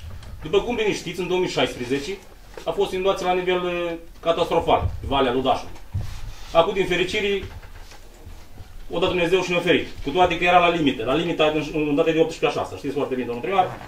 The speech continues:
seara la unsprezece a fost cu bulbul excavator la, la, acolo, la fața locului. Dar să revenim în două mii șaisprezece. După inundațiile care au fost, au inundat, au rupt, sunt treizeci de case pe linia a doua, casele aferente lângă mine, inclusiv, așa. Ei,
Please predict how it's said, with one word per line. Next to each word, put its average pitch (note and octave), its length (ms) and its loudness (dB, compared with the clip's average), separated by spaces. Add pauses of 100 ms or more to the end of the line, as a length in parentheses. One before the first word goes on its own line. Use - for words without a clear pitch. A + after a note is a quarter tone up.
(200)
seara D#3+ 160 10
la E3+ 100 10
unsprezece E3+ 340 2
a D#3+ 40 2
fost - 100 0
cu E3 100 -8
bulbul D#3 200 0
excavator D3 440 4
la, D3 340 8 (880)
la, C#3+ 100 0
acolo, D3 440 6
la D3 80 -2
fața C3+ 100 -2
locului. G2+ 360 -4
Dar D3+ 100 0
să G3 80 0
revenim G3 220 2
în F#3+ 60 2
două F#3 120 4
mii F3+ 100 0
șaisprezece. G#2 460 -2 (240)
După G3 200 -2
inundațiile G3+ 420 4
care E3 120 8
au C#3 80 4
fost, D#3 260 2
au F3 100 6
inundat, D#3+ 360 4
au D#3 180 8
rupt, F3 180 0 (640)
sunt D#3+ 140 2
treizeci F#3+ 300 6
de D#3 80 -2
case E3 260 4
pe C3+ 100 -2
linia D3+ 180 4
a - 40 4
doua, C3 320 4
casele E3 320 6
aferente D#3 400 2
lângă D3+ 200 0
mine, A2+ 360 0 (580)
inclusiv, C#3+ 520 -2
așa. - 380 0 (220)
Ei, - 260 4